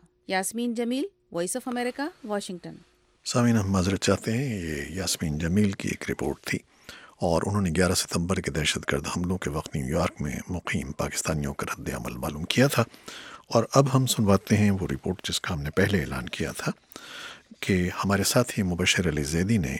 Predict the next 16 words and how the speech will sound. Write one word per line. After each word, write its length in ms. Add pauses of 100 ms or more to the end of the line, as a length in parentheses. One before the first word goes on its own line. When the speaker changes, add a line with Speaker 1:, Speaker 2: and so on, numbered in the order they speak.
(120)
Speaker 2:
اس 280 (300)
حادثے 500
کے 120
بارے 260
میں 180
تجزیہ 360
کاروں 280
سے 180
گفتگو 340
کی 300
ہے 120
اور 180
اس 180
کے 140 (720)
اثرات 640
پر 100